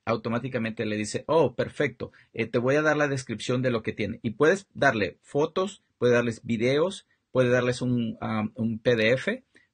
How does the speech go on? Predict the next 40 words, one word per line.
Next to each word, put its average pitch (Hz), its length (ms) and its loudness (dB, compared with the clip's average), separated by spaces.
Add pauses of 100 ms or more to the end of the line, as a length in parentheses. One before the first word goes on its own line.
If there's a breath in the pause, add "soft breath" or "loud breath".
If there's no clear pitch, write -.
puedes 139 320 2
darle 151 540 2 (560)
cualquier 156 720 2
opción 147 360 0
que 123 120 -2
tú 131 340 -8
quieras 123 480 0
o 113 120 -6
tengas. - 500 -2 (580 loud breath)
Eh, 117 160 2
puedes, 143 640 2
y, 131 200 -2
y 135 120 4
luego, 180 500 6 (360)
ah, 127 140 2
le 127 180 0
dice, 131 320 -2
y 127 180 -4
si - 140 -2
la 131 120 4
persona, 131 360 0
"¿Estás 143 280 -2
listo 160 280 0
para 147 200 0
reservar 139 480 0
o 185 80 -4
tienes 139 320 -4
otra 127 220 -4
pregunta?". 110 500 -2 (180)
"Estoy 110 320 -6
listo 117 240 -4
para 117 160 -4
reservar". 117 520 -2 (840 soft breath)
Eh, 117 220 2
"Dinos, 143 320 -2
por 147 140 -6
favor, 147 380 -2
cuál 117 200 -2
mes, 165 280 -2
cuál, 117 380 -6